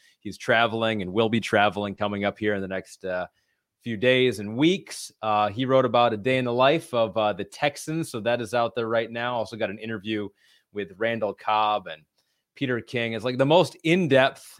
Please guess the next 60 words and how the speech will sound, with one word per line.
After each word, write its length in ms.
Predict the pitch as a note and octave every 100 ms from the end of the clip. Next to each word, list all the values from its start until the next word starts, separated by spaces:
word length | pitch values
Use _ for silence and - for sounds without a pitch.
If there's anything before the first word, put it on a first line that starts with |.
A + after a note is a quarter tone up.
| _ A#2+
N 120 | B2+
F 180 | A#2+ B2+
L 160 | A#2+
reporter 560 | A2 G2+ - A#2+ G#2 G#2
out 240 | G#2+ G#2 -
there. 160 | E2+
You, 120 | F2+ A2+
like, 200 | A#2+ -
click 240 | C3+ D3
on 140 | C#3+
a, 120 | A2+ -
on 180 | A2+ A2
a 60 | G#2
Peter 300 | B2 A#2+ A2
King 400 | - A2+ A#2+ A2+
story, 500 | - A#2 A2+ A#2 A#2+ _ _ _ _
Monday 220 | G#2 A2 A2
Morning 280 | A2 G#2+
Quarterback, 640 | F#2+ A2 A2+ A2+ A2 A2 - F#2+
uh, 300 | F2 E2+ F2+
you 80 | F#2+
know, 120 | F2+
Football 400 | - A2 - A2
Morning 320 | A2 A2 G#2+
in 80 | G2+
America 720 | F#2+ G#2 A2 G#2 - G#2 G#2 - _ _ -
that 100 | F#2+
he's 140 | F2
doing 220 | G#2+ G2
now 180 | G2+ G2+
with 120 | F#2+ G2+
us. 320 | G#2 G2+ -
It's 100 | G#2
just, 160 | G#2+ A2
like, 140 | G2+
it 120 | G#2+
goes 280 | F#2+ A#2 A2
on 160 | A#2+ A2
forever. 440 | - G#2+ G2+ C#2+
You 80 | F2+
just, 220 | A2 G#2+ B2+
it's 140 | A#2
like 120 | A#2+ B2
infinite 400 | C3 - A#2 -
scroll, 460 | - B2+ A2 C#2 -
like 160 | G#2
a 60 | G#2
Twitter 300 | - B2 A2
feed. 280 | - C#2+ B1+
It 120 | F#2+
just, 160 | G#2 F#2
you 100 | G#2+
keep 220 | D3 A2+
scrolling 480 | - B2 A#2+ G#2+ F#2
and 80 | F#2
he's 120 | F#2
keep, 200 | - G2+
he's 200 | F#2+ F#2
still 180 | - G2+
writing. 360 | G2 F#2 C#2+